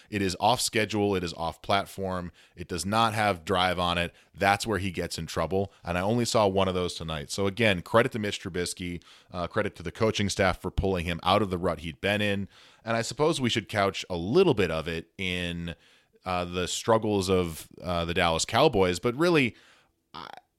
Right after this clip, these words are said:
I don't know, man. I, I definitely chalked up the Lions W and the Giants W to, uh, a team that was working things out a little bit, but was also playing against inferior talent. The Dallas Cowboys have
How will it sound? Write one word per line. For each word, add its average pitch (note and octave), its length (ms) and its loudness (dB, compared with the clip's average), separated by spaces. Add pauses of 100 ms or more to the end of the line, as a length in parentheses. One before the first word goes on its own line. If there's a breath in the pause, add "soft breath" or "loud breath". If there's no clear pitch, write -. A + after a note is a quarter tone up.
(100)
I C#3 60 6
don't C3+ 160 4
know, B2+ 160 4
man. F2+ 340 0
I, A2+ 260 0 (100)
I G#2+ 160 0
definitely B2 500 0
chalked G#2 340 2
up G2+ 140 2
the G2 60 -2
Lions F#2 480 2
W G2+ 500 2
and F2 100 0
the E2+ 40 -4
Giants E2+ 420 -2
W E2+ 500 -2
to, D2+ 600 -6 (340 soft breath)
uh, D#2+ 380 -4
a F2 80 -4
team A2 320 -2
that G2 100 -4
was F2+ 160 -4
working G#2+ 380 -4
things F#2+ 240 -6
out G2 160 2
a A2+ 40 -2
little A#2 280 0
bit, A#2+ 260 2 (180 soft breath)
but F#2+ 60 -10
was F#2+ 160 -4
also G2 240 0
playing F#2 420 -2
against E2+ 360 -6
inferior F#2 500 -4
talent. E2 480 -8 (280 soft breath)
The - 60 -10
Dallas C3 320 2
Cowboys G#2 440 2
have D#2+ 420 -2